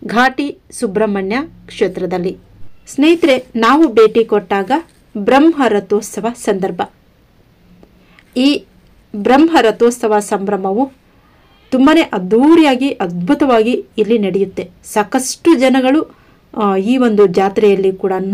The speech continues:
ಪಾಲ್ಗೊಳ್ತಾರೆ. ಸ್ನೇಹಿತರೆ, ಶ್ರೀ ಘಾಟಿ ಸುಬ್ರಹ್ಮಣ್ಯ ಸ್ವಾಮಿಯ,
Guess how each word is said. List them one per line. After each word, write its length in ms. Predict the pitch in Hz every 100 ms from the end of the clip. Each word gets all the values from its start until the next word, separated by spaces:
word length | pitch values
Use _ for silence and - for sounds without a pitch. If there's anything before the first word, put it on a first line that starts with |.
| 220 -
ಪಾಲ್ಗೊಳ್ತಾರೆ. 720 | 196 196 196 190 185 214 - - - _ _ _ _ _ _ _ - - _ _ _ -
ಸ್ನೇಹಿತರೆ, 560 | - 294 320 285 226
ಶ್ರೀ 280 | - - 262
ಘಾಟಿ 420 | 214 202 233 311
ಸುಬ್ರಹ್ಮಣ್ಯ 640 | 330 247 196 269 294 262 247
ಸ್ವಾಮಿಯ, 540 | 233 - 208 196 208